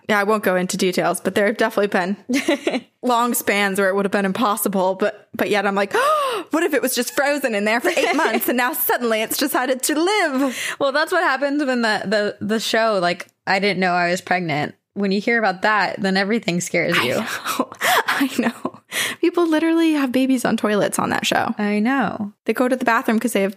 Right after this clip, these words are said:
Speaker 1: bad cramps and then they suddenly have a
Speaker 2: <laughs>
Speaker 1: child.
Speaker 2: But no, I'm convinced that some paranormal entity makes me puke at three A M.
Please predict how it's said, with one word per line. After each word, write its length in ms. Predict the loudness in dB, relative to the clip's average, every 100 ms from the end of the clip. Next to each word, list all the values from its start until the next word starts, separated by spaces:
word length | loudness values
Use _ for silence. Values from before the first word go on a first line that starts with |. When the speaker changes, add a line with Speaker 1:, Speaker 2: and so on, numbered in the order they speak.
| _
Speaker 1:
bad 320 | -2 0 0
cramps 420 | 0 2 2 0 0
and 100 | 2
then 140 | 2
they 220 | 4 2
suddenly 360 | 2 2 4 2
have 140 | 2 0
a 40 |
Speaker 2:
<laughs> 120 | 0
Speaker 1:
child. 440 | 0 2 0 -2 -8 _
Speaker 2:
But 120 | 0
no, 140 | 4 4
I'm 160 | 2 0
convinced 460 | 2 2 0 0
that 200 | -2 0
some 340 | 0 0 -2 -4
paranormal 580 | 0 0 0 0 0 0
entity 380 | -2 -2 -4 -2
makes 240 | -2 -4
me 100 | -6
puke 280 | -2 -4 -4
at 100 | -4
three 140 | -2 -2
A 140 | -2
M. 280 | -2 -4